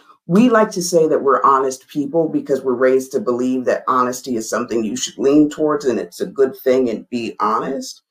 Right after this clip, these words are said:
But the re-, reality of it is, for me, I was practicing lies of omission. There was a ton of stuff in my life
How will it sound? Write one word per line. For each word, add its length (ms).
But 160
the 80
re-, 300
reality 540
of 100
it 80
is, 180
for 220
me, 420
I 220
was 200
practicing 760
lies 480
of 160
omission. 640
There 120
was 140
a 140
ton 380
of 100
stuff 360
in 120
my 200
life 420